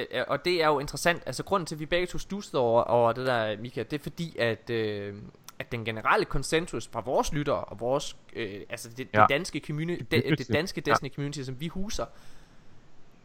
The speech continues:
Speaker 1: det har været, at folk godt kan lide, den er væk. Mig og, øh, jeg holder stadigvæk på, at jeg synes, det er mega fedt, at den, at, øh, competitive har no radar, fordi det gør, at game moden er unik. Jeg synes, det er fedt. Jeg synes, det eneste, der er frustrerende ved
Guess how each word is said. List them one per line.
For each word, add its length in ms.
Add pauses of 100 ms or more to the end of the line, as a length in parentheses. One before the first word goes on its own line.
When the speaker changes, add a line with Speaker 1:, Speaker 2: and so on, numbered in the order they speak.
(140)
Speaker 1:
det 120
har 80
været, 240
at 140
folk 360 (180)
godt 180
kan 100
lide, 140
den 80
er 40
væk. 340 (240)
Mig 300
og, 240
øh, 140
jeg 80
holder 240
stadigvæk 340
på, 320
at 140
jeg 100
synes, 180
det 120
er 40
mega 360
fedt, 220
at 160
den, 100
at, 300
øh, 320
competitive 640 (100)
har 400
no 280
radar, 480 (140)
fordi 360 (540)
det 140
gør, 140
at 240
game 180
moden 260
er 100
unik. 400
Jeg 80
synes, 120
det 100
er 40
fedt. 180
Jeg 80
synes, 120
det 140
eneste, 300
der 60
er 60
frustrerende 580
ved 160